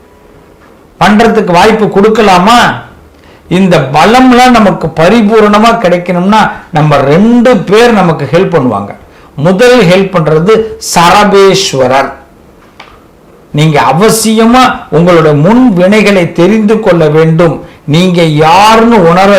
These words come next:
வேண்டும் அப்படின்னா, ஞாயிற்றுக்கிழமை, ஞாயிற்றுக்கிழமை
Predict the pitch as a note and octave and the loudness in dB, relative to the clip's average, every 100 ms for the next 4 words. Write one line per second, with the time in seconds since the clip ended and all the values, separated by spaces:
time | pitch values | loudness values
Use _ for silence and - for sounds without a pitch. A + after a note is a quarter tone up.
0 | D#3+ E3 E3 E3+ E3 - - - C#3 D#3 | 2 0 2 0 0 -4 -12 -8 -4 -2
1 | C#3+ E3 G3 - - - C3 C#3+ F#3 A3+ | 0 0 0 -2 -10 -10 -4 0 2 0
2 | G3+ A3 A3+ - G3 F#3+ F3+ D#3+ C#3 C3+ | -2 -4 -4 -4 0 0 2 0 -2 0
3 | F3+ G#3 - G#3 - E3 D3+ D3+ | 0 0 -2 -4 -2 0 0 0